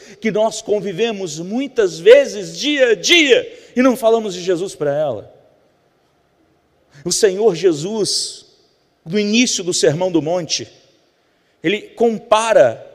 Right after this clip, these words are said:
a igreja dele, os discípulos, primeiramente como sal. E ele diz assim: "Vocês precisam ser sal.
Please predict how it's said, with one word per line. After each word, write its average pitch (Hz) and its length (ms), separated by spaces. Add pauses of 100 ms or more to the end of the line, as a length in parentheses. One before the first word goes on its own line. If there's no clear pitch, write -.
(200)
a 175 80
igreja 170 480
dele, 175 220
os 151 100
discípulos, 147 840 (840)
primeiramente 208 580
como 196 280
sal. 160 540 (1160)
E 214 80
ele 240 120
diz 175 100
assim: 233 220
"Vocês 208 240
precisam 262 260
ser - 260
sal. 180 640